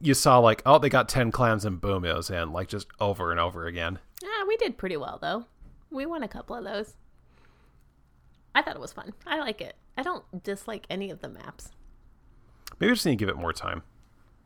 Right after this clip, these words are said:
Speaker 2: Oh, yeah, you can also now do the thing where, um, was this with the Splatfest? Where you could play, like, we joined together as a pair, and then we were able to recruit
Speaker 1: Oh,
Speaker 2: more
Speaker 1: yeah, that,
Speaker 2: members.
Speaker 1: that's another welcome thing.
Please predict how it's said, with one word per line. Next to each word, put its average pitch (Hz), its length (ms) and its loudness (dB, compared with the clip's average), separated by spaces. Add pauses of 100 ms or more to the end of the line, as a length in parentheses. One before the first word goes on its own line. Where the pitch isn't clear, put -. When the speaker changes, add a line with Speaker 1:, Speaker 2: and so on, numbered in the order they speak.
(2750)
Speaker 2:
Oh, 277 80 2
yeah, 339 200 0
you 254 140 -4
can 269 160 -8
also 262 360 -2
now 247 200 -4
do 233 160 -8
the 220 160 -6
thing 214 480 -8
where, 196 640 -4 (340)
um, 202 560 -8 (1040)
was 208 140 -16
this - 180 -20
with 277 140 -14
the 240 80 -10
Splatfest? 254 840 -14
Where 226 360 -6
you 233 120 -8
could 233 160 -12
play, 254 380 -4
like, 208 400 -8
we 254 520 -8
joined 214 340 -6
together 202 260 -4
as 190 100 -10
a 196 60 -12
pair, 254 600 -6
and 220 120 -8
then 220 120 -8
we 202 100 -8
were 196 80 -4
able 190 220 -6
to 190 140 -12
recruit 185 120 4
Speaker 1:
Oh, 220 160 10
Speaker 2:
more 160 80 6
Speaker 1:
yeah, 151 300 6
that, 117 60 2
Speaker 2:
members. 302 420 4
Speaker 1:
that's 160 380 8
another 131 240 6
welcome 98 300 2
thing. 98 320 -6